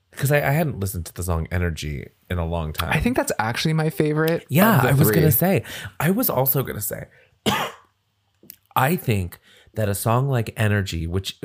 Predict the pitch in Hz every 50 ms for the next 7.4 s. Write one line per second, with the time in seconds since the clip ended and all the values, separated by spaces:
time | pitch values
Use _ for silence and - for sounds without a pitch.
0 | 120 - _ - 135 143 147 - 190 185 143 - 160 175 - - 285 - - 170
1 | 151 127 113 98 95 92 82 76 - - _ _ _ _ _ _ _ _ _ _
2 | _ _ _ - - _ _ _ _ - - - 151 135 - - 175 160 160 147
3 | 147 139 131 120 107 95 76 101 90 87 78 78 80 - - 117 104 104 95 92
4 | 90 87 90 90 92 92 101 - - - - - - _ _ - 120 117 110 104
5 | - - - - _ _ _ _ _ _ _ _ _ _ _ - 113 - 113 -
6 | - 110 110 104 107 107 107 - - _ _ _ _ _ _ _ _ 107 101 98
7 | 101 104 123 131 139 151 160 -